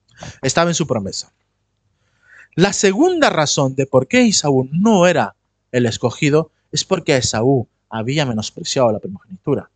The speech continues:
En el versículo veinticinco, per-, es decir, capítulo veinticinco, versículos treinta y uno y treinta y cuatro, pasa algo muy interesante. Dice que un día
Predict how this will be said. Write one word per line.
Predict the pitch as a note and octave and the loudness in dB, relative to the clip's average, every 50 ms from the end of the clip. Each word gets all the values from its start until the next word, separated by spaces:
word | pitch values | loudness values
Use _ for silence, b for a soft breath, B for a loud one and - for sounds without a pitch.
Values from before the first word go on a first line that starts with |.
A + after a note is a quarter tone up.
| _ _ _ _ _ _ _ _ _ _ _ _ _ _ _ _ _ _ _ _ _ _ _ _ _ _ | _ _ _ _ _ _ _ _ _ _ _ _ _ _ _ _ _ _ _ _ _ _ _ _ _ _
En | C3 C3+ D3 | 0 2 4
el | D#3 E3+ | 4 4
versículo | F#3+ G3 F#3+ - C#4+ B3+ C4+ B3+ A#3+ G#3+ | 4 2 2 2 0 2 4 2 4 4
veinticinco, | G#3+ G3+ F3+ F3+ F#3 E3 - A#3 A3+ G#3 D#3 C#3+ B2+ A#2+ D3+ - _ _ _ _ _ _ _ _ _ _ _ _ _ _ _ | 4 2 2 0 -2 0 2 2 0 0 2 2 2 2 0 -4 _ _ _ _ _ _ _ _ _ _ _ _ _ _ _
per-, | - - - - _ _ _ _ _ _ | -6 -6 -6 -6 _ _ _ _ _ _
es | - - | -18 -4
decir, | A2 C#3+ D#3+ E3+ D3+ | 0 2 2 2 2
capítulo | - D#3+ D#3 G#3+ G#3 A#3 G#3+ | 0 -2 -2 0 0 0 2
veinticinco, | G3+ F#3 E3+ F3 D#3+ F3 D#3 D#3+ | 2 0 0 0 -2 0 0 2
versículos | D3 D3+ - G#3+ G#3 G#3+ G3 - | 0 0 0 0 0 0 0 0
treinta | - D#3+ D3+ D3 C#3 C#3+ C#3 | -2 -2 -2 0 2 2 2
y | E3+ G3+ | 2 2
uno | G3 F3+ | 2 0
y | E3 | 0
treinta | G#3+ A#3+ G#3+ F3+ | 0 0 -2 -2
y | E3+ | -4
cuatro, | - E3+ E3 - F#3 F3+ | -4 -4 -4 -4 -2 0
pasa | G#3+ G3 - - D#3+ D3+ | 0 0 0 0 -2 -2
algo | D#3 D#3 D3 D3 | 0 -2 -2 -4
muy | D3+ D3+ D3 | -4 -4 -6
interesante. | C3+ - B2 A2 - - - F#2+ - _ _ _ _ _ _ _ _ _ _ _ b b b b b | -6 -8 -10 -10 -8 -10 -14 -16 -18 _ _ _ _ _ _ _ _ _ _ _ b b b b b
Dice | - G#3+ C4+ B3 - B3 A3 | 2 4 4 4 4 2 2
que | - G#3+ G3 | 4 6 4
un | G#3+ A#3+ C4 B3 A#3 | 6 4 0 -2 0
día | G#3+ A#3+ A3 G3+ D#3+ C3+ A#2 A#2+ | 0 2 4 4 4 2 2 -2